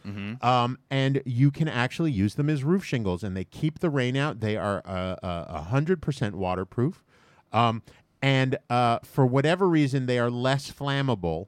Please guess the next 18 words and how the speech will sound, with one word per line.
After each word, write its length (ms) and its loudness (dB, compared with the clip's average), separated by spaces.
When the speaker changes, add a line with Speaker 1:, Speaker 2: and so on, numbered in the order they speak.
Speaker 2:
even 240 -2
though 120 2
they're 120 0
paper. 460 -4
I 80 -6
don't 180 0
understand 560 -4
why, 320 -2
uh, 260 0
but 200 -2
they 100 2
are 100 2
less 380 0
flammable 540 -4
than 160 -4
regular 320 -2
roof 260 -4
shingles. 480 -16